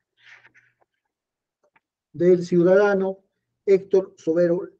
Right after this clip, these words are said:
Lima, identificado con D N I cero siete cincuenta y tres cero ocho diecisiete, nacido el día catorce de mayo de mil novecientos setenta y siete. Segundo,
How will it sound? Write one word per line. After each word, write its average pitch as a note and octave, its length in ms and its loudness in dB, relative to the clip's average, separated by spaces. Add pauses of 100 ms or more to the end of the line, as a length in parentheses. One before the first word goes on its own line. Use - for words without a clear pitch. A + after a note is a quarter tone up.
Lima, F#3 420 -4
identificado E3+ 760 -2
con E3+ 160 -4
D F3+ 100 -2
N F3 160 -2
I F#3+ 200 -6 (2750)
cero E3 360 2
siete F#3+ 340 2
cincuenta D#3 420 -4
y D3 80 -10
tres F#3 380 2
cero E3 340 -2
ocho F3+ 520 -2
diecisiete, E3+ 680 -2
nacido D#3+ 380 -2
el D#3+ 80 -2
día E3+ 260 0
catorce D#3 440 -4
de E3+ 320 -2 (120)
mayo E3+ 340 0
de D#3 120 -4
mil E3 160 -4
novecientos D3+ 500 -6
setenta D#3 480 -6
y D3 80 -4
siete. D#3 680 2 (1120)
Segundo, E3+ 680 6